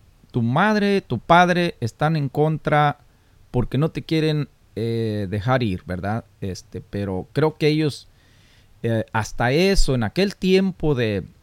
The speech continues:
de nosotros allá en Florencia, todos los padres tenían en la mente que sus hijos tarde que temprano iban a volar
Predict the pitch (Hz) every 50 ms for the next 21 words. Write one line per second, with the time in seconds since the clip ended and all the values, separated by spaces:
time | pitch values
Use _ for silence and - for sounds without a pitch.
0 | _ - 117 110 104 101 101 - - 175 196 - - - 117 127 127 135 147 160
1 | 147 - 139 131 123 135 156 180 196 196 180 - - 131 127 127 120 - - -
2 | - - - - - 147 156 170 180 180 175 156 143 117 - - - 147 151 160
3 | 156 156 156 151 147 127 - - - - - _ _ _ _ _ _ _ _ _
4 | - 131 117 117 117 127 143 180 214 214 185 143 131 143 160 180 165 - 165 143
5 | - - - 123 - 170 165 170 156 - - 147 147 147 151 139 - 117 - -
6 | - 190 - - 143 165 175 160 147 151 156 147 120 104 104 107 110 123 135 135
7 | 139 -